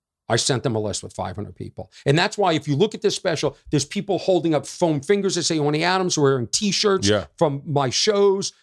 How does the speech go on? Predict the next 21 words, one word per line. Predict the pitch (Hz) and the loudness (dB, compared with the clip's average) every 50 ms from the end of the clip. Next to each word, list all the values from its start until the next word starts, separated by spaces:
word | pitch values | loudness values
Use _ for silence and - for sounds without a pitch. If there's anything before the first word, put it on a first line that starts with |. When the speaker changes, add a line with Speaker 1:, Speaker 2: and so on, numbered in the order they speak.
| _ | _
Speaker 1:
Like, | - 151 143 135 - | 0 0 0 0 0
they're | 160 135 170 160 | 0 0 0 0
fans. | - - - - - 190 180 175 160 143 104 - _ - - - _ _ _ | -2 -4 -4 -2 0 2 2 2 0 -2 -4 -8 _ -16 -16 -16 _ _ _
They're | - 151 147 | 2 2 2
fans. | 143 - - - - 185 165 156 147 123 104 104 104 - - - - | 0 -2 -4 0 0 0 2 0 -2 -4 -6 -6 -10 -10 -10 -8 -2
And | - 147 143 160 | 0 2 2 2
that's | 180 214 220 - | 2 0 -2 -4
why | - 151 180 180 175 170 | -4 -4 -2 0 0 0
this | 135 165 160 - | 0 0 -2 -2
special | - - - 180 156 - - 165 151 | -2 -4 -2 -2 -2 0 0 -2 0
works. | 139 156 151 151 - | 2 2 0 0 -2
That's | - 156 143 - | -4 -4 -2 0
why | - 156 | 0 0
the | 135 123 123 | 0 0 0
last | 127 147 170 180 - - | 0 0 0 0 -2 -4
special, | - - 170 165 - - 175 165 156 147 135 | -4 -2 -2 -2 -2 0 0 0 0 0 0
uh, | 131 127 117 | 0 0 -2
Takes | - - 165 143 - - | -2 -2 -4 -4 -2 -2
the | - 139 | -4 -2
Third | - - 175 170 175 170 151 - _ _ _ - | 0 2 2 2 2 2 0 -4 _ _ _ -2
works, | 131 147 165 160 160 - - | 2 2 4 2 2 -4 -10